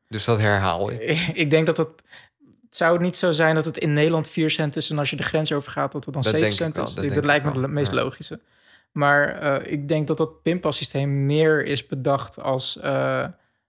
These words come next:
Speaker 2: om dat, dat dat meer past bij het oude systeem. Maar dat, je ziet gewoon dat het niet daarvoor bedoeld is of zo.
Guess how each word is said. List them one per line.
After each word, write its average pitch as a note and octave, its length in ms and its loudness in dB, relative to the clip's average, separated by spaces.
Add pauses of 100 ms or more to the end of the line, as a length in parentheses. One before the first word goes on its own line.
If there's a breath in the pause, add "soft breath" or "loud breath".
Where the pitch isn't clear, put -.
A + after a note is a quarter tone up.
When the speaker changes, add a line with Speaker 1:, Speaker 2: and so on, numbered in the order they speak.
(500)
Speaker 2:
om D3+ 320 -4 (1160)
dat, D3+ 380 -2
dat D3 120 2
dat D3+ 200 -2
meer D3+ 400 0
past D#3 320 0
bij C#3 160 2
het D3 120 0
oude C#3+ 260 2
systeem. C#3 500 0
Maar B2 100 0
dat, C3 180 -4
je C#3+ 320 -4
ziet D3 220 -2
gewoon C#3+ 200 -4
dat C#3 100 -4
het C#3 140 -6
niet C#3+ 480 -2
daarvoor C#3 640 -2 (1000)
bedoeld D#3 460 -2
is C#3 160 -6
of C3 80 -12
zo. - 240 -10